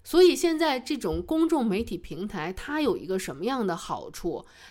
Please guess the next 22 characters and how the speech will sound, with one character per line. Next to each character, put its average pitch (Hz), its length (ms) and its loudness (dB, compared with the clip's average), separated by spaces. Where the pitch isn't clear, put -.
它 277 220 2
可 220 240 -4
以 202 140 -4
大 247 280 -2
大 196 220 -4
的 156 100 -6
降 165 460 -4
低 165 300 -6
我 180 260 0
们 147 320 -8
为 226 160 2
了 170 140 0
偷 - 260 -2
窥 226 240 0
而 170 140 -2
付 196 200 -8
出 202 160 -6
的 180 80 -2
心 202 200 -2
理 180 120 -2
成 - 300 -16
本。 - 100 -18